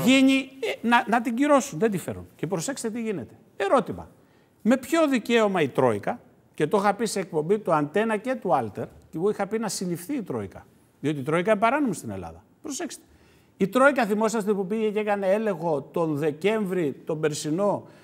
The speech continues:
σε μία εταιρεία στη Δράμα για να δει αν, α, υπάρχει τοπική σύμβαση και τα λοιπά, εκεί επιχειρησιακή.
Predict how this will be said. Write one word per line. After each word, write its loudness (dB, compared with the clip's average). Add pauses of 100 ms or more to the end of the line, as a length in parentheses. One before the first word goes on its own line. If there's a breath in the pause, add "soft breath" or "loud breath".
(140 loud breath)
σε -2
μία 0
εταιρεία 2
στη -6
Δράμα 6
για 0
να 4
δει 2
αν, 2
α, 4 (160)
υπάρχει 0
τοπική -2
σύμβαση -2
και -6
τα 0
λοιπά, 2
εκεί -2
επιχειρησιακή. -6